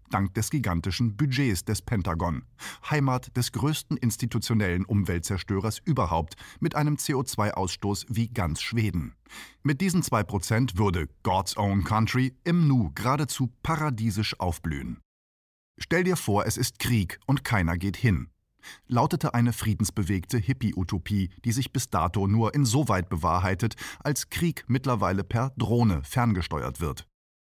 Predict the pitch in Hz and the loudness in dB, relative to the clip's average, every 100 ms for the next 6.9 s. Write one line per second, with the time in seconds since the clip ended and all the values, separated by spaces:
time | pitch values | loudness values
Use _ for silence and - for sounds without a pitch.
0 | _ _ 165 165 135 135 - 110 113 107 | _ _ 0 2 0 -2 -2 0 2 2
1 | - 117 117 104 87 92 85 95 95 113 | 0 -2 0 0 0 2 2 2 2 2
2 | 135 131 123 - 151 135 - 113 104 131 | 2 2 0 -2 0 0 0 0 2 2
3 | 123 101 113 - 139 - 95 90 101 98 | 2 2 0 0 -2 0 0 2 0 0
4 | 104 107 98 - - 139 123 120 - - | -2 -4 -4 -4 0 0 2 2 0 -6
5 | - 117 117 107 - - 95 87 104 95 | 0 2 4 4 2 0 -2 0 -2 -2
6 | 107 98 110 104 120 - 120 117 | 0 0 0 -2 -4 -2 0 2